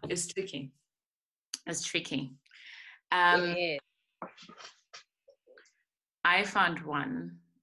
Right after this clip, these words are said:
Speaker 1: on,
Speaker 2: Mm-hmm.
Speaker 1: uh, so I'm gonna read it out to you. So it says, um,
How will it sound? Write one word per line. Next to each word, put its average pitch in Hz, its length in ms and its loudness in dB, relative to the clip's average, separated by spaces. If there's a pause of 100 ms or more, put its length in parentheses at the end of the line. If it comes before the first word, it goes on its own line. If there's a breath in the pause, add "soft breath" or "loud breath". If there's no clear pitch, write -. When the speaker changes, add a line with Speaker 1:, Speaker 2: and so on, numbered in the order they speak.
(180)
Speaker 1:
on, 151 280 -2
Speaker 2:
Mm-hmm. 190 380 0 (360)
Speaker 1:
uh, - 200 -12
so - 220 -10
I'm 156 240 -4
gonna 151 100 -8 (100)
read 143 280 -8
it - 20 -4
out - 300 -6
to 151 60 -8
you. 127 200 -8 (1700 loud breath)
So - 120 -2
it 208 180 2
says, 226 540 2 (720 loud breath)
um, 160 720 0